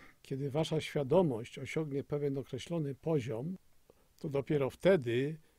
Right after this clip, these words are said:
mistrzowskie liczby powyżej trzydzieści trzy będzie można interpretować.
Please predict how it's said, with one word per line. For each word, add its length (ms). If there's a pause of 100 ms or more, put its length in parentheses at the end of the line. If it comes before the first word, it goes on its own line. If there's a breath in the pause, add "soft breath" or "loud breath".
(140)
mistrzowskie 580
liczby 440
powyżej 480
trzydzieści 540
trzy 520 (400 soft breath)
będzie 400
można 400
interpretować. 1300